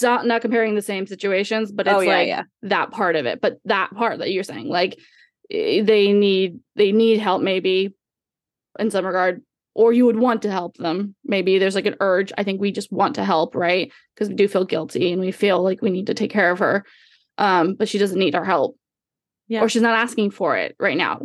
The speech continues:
Speaker 1: Right now, she's processing. And I think that there is gonna take a long time for it to get disentangled in the weird web that it was. And I think that's not gonna make sense to all of us.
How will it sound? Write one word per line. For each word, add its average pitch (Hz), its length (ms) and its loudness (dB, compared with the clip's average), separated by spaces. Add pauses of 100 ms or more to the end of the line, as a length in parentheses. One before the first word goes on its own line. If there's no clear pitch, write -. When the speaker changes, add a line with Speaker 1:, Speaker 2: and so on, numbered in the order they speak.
(120)
Speaker 1:
Right 214 140 0
now, 226 200 2
she's 214 200 -4
processing. - 920 -4 (460)
And 202 460 2
I 196 60 0
think 190 420 -6
that - 240 -2
there 190 200 2
is 190 140 0
gonna - 220 -2
take - 240 -4
a 190 60 2
long 185 260 0
time 185 220 -4
for - 140 -2
it - 80 -2
to - 60 -12
get - 200 -2
disentangled 196 720 0
in 196 120 2
the 196 120 2
weird 190 320 0
web 202 300 0
that 208 100 0
it 202 120 -2
was. 233 520 2 (340)
And 208 100 0
I 196 60 0
think 208 200 0
that's 208 160 -4
not 220 160 0
gonna 202 200 2
make 196 240 -2
sense 208 320 -2
to - 100 -6
all - 200 -2
of - 80 -8
us. 220 220 -4